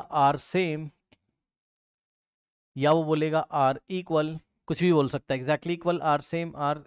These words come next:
equal, कुछ भी बोल देगा, है ना। Then, हाँ, आगे, आगे उसने बोला and, and one of its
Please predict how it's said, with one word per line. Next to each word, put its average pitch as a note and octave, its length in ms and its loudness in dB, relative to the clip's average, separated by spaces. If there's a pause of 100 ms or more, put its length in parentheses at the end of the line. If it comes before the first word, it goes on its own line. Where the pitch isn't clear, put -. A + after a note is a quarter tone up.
(180)
equal, E3 200 -4
कुछ C3+ 180 -8
भी C3+ 100 -2
बोल A2+ 160 -2
देगा, A2+ 180 -8
है C3 60 -6
ना। F3 120 -8 (800)
Then, C#3 320 0 (500)
हाँ, C3 140 -2 (100)
आगे, D#3+ 220 0
आगे E3 200 0
उसने F3 180 -4
बोला F3 200 0
and, D#3+ 380 -2 (400)
and E3 360 -2 (1120)
one E3+ 500 2 (580)
of D#3 420 4 (1300)
its - 500 -6